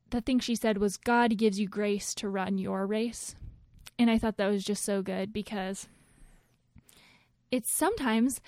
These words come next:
I look at other people and I go, "Oh my goodness, how are they doing that?" And it's like, well, God's giving them the grace for that. And when I look at my own life, I can be confident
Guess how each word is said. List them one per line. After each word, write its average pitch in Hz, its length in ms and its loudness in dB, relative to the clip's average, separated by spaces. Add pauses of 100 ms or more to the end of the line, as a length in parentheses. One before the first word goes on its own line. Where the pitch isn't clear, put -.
(220)
I - 40 4
look 233 160 0
at 208 100 0
other 262 200 0
people 226 340 -2
and 214 80 0
I 214 60 0
go, 208 180 -4
"Oh 214 100 -2
my 214 120 0
goodness, 202 280 -4
how 214 120 -8
are 202 100 -4
they 202 140 -4
doing 202 240 -4
that?" 220 240 -10 (640)
And 226 260 2
it's 214 100 -4
like, 226 160 -2
well, 240 100 2
God's 294 300 0
giving 254 260 2
them 214 160 4
the 196 100 -2
grace 196 280 -8
for - 120 -10
that. - 280 -10 (480)
And 214 520 2 (360)
when 214 240 2
I 208 80 2
look 208 120 0
at - 80 -4
my 214 200 0
own 285 180 2
life, 214 300 2 (100)
I 208 60 -2
can 214 160 0
be 202 80 -2
confident 208 600 -4